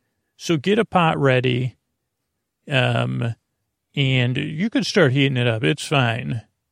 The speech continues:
Uh, so chicken's grilling.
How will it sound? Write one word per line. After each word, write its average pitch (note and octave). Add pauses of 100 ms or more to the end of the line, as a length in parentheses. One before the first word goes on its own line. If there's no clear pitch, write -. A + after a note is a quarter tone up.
(160)
Uh, B2+
so D3
chicken's F3+
grilling. C3+